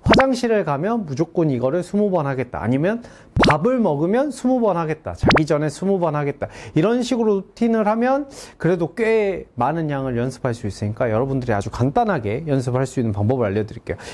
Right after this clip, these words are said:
옆에 공 하나 있죠? 그 공 하나만 주시면, 어, 그렇다고 무슨 거창한 준비물을 사야 되냐? 근데 집에 있는 도구로 하시면 돼요. 베개 같은 걸로 그냥 허벅지에 끼워요.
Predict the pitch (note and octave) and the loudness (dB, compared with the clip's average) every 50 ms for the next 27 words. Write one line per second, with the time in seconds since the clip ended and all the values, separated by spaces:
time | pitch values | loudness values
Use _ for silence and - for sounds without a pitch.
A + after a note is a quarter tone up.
0 | - - D3+ D3 - F#3+ E3+ - F3+ G#3+ A#3+ A#3 G#3 D#3+ A#2+ G#2 G#2 - - A#2+ | -4 -2 -2 0 0 -2 -2 0 0 2 2 2 0 0 -2 -2 -4 -4 -4 -4
1 | G2 G#2+ - - C3+ A#2 - E3 F3+ G3 G3 F#3+ F#3 F3 E3 D#3 C#3+ - - G2 | -4 -6 -4 -2 -2 0 0 0 2 2 2 2 0 0 0 -2 -2 -4 -4 -6
2 | - - A2+ C#3 D3 A#2+ G#2+ - - - - - - - - - - C#3+ C3+ C3 | -4 -2 -2 -2 -2 -2 -4 -8 -14 -20 -20 -20 -20 -20 -6 -2 0 0 2 2
3 | C3 - - F3+ A3 A3 - C4 C4 A#3+ B3 F3+ D3 D3+ E3 - A3+ A3+ A3 A3 | 0 2 2 2 0 2 0 0 0 2 0 0 0 0 0 2 2 2 2 2
4 | G3 - - A3+ A#3 - A#3+ C4+ C4 B3 A3 - - A3+ C4 C#4 E4 D#4+ D4 C4 | 0 0 -2 -2 0 0 0 0 2 0 0 0 0 0 2 2 2 2 2 2
5 | B3+ A#3 G#3 E3+ G3 A3+ A#3 A3 G3 E3 D3+ D#3 D#3 C#3 A2+ G#2+ B2+ C3 C3+ - | 2 2 0 0 0 0 0 0 0 0 0 0 0 -2 -2 -2 -2 -2 -2 -2
6 | - - E3+ A3 B3+ B3+ A#3 G#3+ F#3 D3 F3+ G3+ G#3 A3 G#3 G3+ F#3+ E3+ - F3 | -2 0 0 2 2 2 2 0 0 0 -2 -2 -2 0 0 0 0 0 -2 -4
7 | E3+ D3+ C3 A2 G#2 F2+ E2 - - - - - - D#3 E3 E3 G3+ F#3+ E3+ E3 | -4 -2 -2 -2 -2 -2 -2 -6 -10 -20 -20 -6 -2 -2 0 0 0 0 0 -2
8 | D3+ - C#3 C3 A#2+ A#2 A2+ B2+ D#3 D3 G#2+ G#2+ G#2 - - - _ - - - | -2 -2 -4 -2 0 0 0 0 0 0 -2 -2 -6 -12 -18 -20 _ -20 -20 -20
9 | - - - - D#3+ E3+ D#3 - - B3+ D#4 - - - E3 C#3+ - - G#3+ F3+ | -20 -12 -4 -2 -2 -2 0 0 0 0 -2 -4 -2 -2 -4 -4 -2 -4 -6 -6
10 | B2+ E2+ | -6 -8